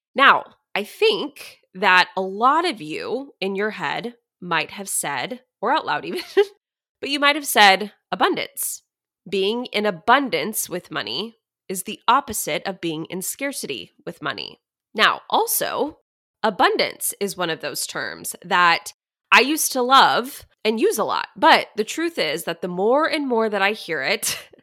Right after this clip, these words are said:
<laughs> the more and more that I kind of cringe when I do, because I think that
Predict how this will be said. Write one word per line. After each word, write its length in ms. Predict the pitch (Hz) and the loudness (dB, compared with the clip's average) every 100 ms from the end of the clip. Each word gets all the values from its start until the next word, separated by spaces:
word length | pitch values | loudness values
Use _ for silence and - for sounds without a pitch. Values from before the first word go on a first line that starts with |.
| _ | _
<laughs> 280 | _ _ - | _ _ -6
the 120 | 214 | -2
more 300 | 196 202 285 | 2 2 2
and 100 | 277 | 0
more 460 | 160 143 160 214 - | -2 -2 -4 -6 -8
that 120 | 185 | -4
I 80 | 190 | -4
kind 320 | 185 185 190 | -6 -8 -6
of 60 | 247 | -6
cringe 480 | - 165 143 185 - | -6 -4 -4 -6 -8
when 140 | 160 151 | -8 -6
I 100 | 185 | -6
do, 420 | 285 277 - - | -2 -2 -4 -6
because 540 | 220 - 247 226 214 - _ _ 196 | -8 0 2 2 0 -6 _ _ 6
I 140 | 226 | 6
think 540 | 233 - 285 339 - 190 | 4 -6 -4 -4 -6 0
that 540 | 170 160 156 - | 4 4 4 0